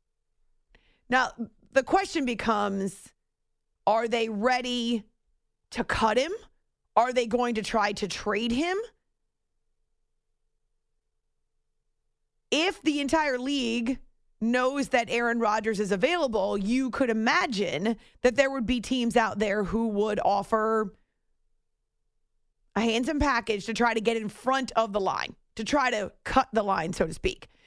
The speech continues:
Now, bringing it back to the Panthers and Frank Reich and the, the Q B chessboard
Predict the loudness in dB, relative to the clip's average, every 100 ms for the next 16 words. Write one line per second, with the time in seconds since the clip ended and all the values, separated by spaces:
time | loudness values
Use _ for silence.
0 | -18 -2 2 2 -2 0 2 2 0 0
1 | 2 2 2 -6 -2 0 0 0 -2 -2
2 | -8 -8 0 2 2 0 -2 -4 -6 -2
3 | 0 -2 0 0 0 -4 -12 -20 _ -2
4 | 0 0 -2 -2 -2 -2 -2 -2 -2 -2
5 | 0 -2 0 0 0 -2 -2 -4